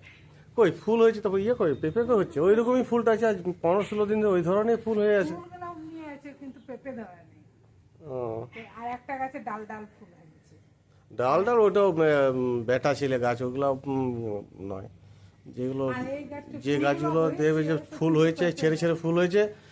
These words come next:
Speaker 1: সেইগুলো পেঁপে হবে। আর যেগুলো সে ডালের মধ্যে সে ফুল ঝোড়ো, ফুল ঝোড়ো মতন হয়, এই যেমন এই গাছটা, এই গাছটা পে-, পেঁপে হবে না এখন। তো অনেকে বলে তো যে গোড়াটা কেটে দিলে নাকি আবার পেঁপে হয়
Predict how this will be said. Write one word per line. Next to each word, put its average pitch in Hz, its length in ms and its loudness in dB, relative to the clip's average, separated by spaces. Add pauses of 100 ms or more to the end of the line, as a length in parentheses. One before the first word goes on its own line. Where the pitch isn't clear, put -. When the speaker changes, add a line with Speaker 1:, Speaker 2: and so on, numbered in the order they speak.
(180)
Speaker 1:
সেইগুলো 160 380 4
পেঁপে 165 340 2
হবে। 214 140 6
আর 254 100 4
যেগুলো 175 260 4
সে 175 220 4
ডালের 143 360 4
মধ্যে 170 200 4
সে 165 140 0
ফুল 170 240 0
ঝোড়ো, 170 140 6
ফুল 170 220 0
ঝোড়ো 175 180 4
মতন 170 140 0
হয়, 196 220 2 (560)
এই 147 100 0
যেমন 165 160 6
এই 165 160 6
গাছটা, 131 440 2
এই 151 140 0
গাছটা 160 260 0
পে-, 151 200 -2
পেঁপে 147 240 0
হবে 117 200 0
না 113 80 -8
এখন। 110 160 -14 (920)
তো 180 60 0
অনেকে 180 220 2
বলে 180 240 4
তো 220 160 4
যে 196 100 4
গোড়াটা 170 360 4
কেটে 165 260 2
দিলে 175 180 2
নাকি 175 160 2
আবার 170 160 2
পেঁপে 147 260 -2
হয় 156 280 0